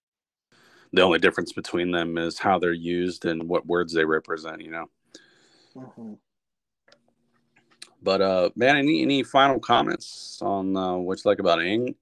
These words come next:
Speaker 1: uh, manga or, um, anything you wanna say about Cold Blooded, or, uh, if you wanna direct traffic to any websites that you might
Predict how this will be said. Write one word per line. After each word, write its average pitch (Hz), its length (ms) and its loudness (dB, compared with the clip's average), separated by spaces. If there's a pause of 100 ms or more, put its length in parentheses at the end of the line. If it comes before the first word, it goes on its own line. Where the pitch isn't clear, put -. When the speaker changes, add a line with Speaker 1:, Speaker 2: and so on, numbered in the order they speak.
Speaker 1:
uh, 90 200 0
manga 120 520 4
or, 85 580 0 (140)
um, 85 260 -4
anything 90 400 -2
you 90 100 -2
wanna 87 160 0
say 95 220 0
about 90 240 0
Cold 92 260 0
Blooded, 101 500 4
or, 85 340 -2 (640)
uh, 80 220 -2
if 76 60 -10
you 90 80 -4
wanna 90 160 2
direct 90 320 2
traffic 95 460 -2
to 95 100 -10
any 92 160 -8
websites 95 640 -2
that - 80 -16
you 107 80 -8
might 107 160 -2